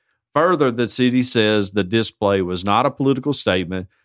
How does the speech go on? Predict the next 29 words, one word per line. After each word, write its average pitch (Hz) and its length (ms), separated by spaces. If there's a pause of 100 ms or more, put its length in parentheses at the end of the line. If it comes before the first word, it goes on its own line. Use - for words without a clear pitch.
(140)
nor 127 240
was 123 220
it 110 220
targeted 101 480
at 95 220
any 113 340
specific 98 760
individual 92 640
group, 113 460 (540)
and 165 320
that 131 180
they 120 240
have 110 440
investigated 117 1120
the 107 220
issue 101 260
internally 95 680
and 92 100
did 95 140
not 107 240
find 101 260
anyone 101 380
who 92 120
participated 92 800
in 87 160
the 95 80
display 87 720
intended 107 600
malice. 92 760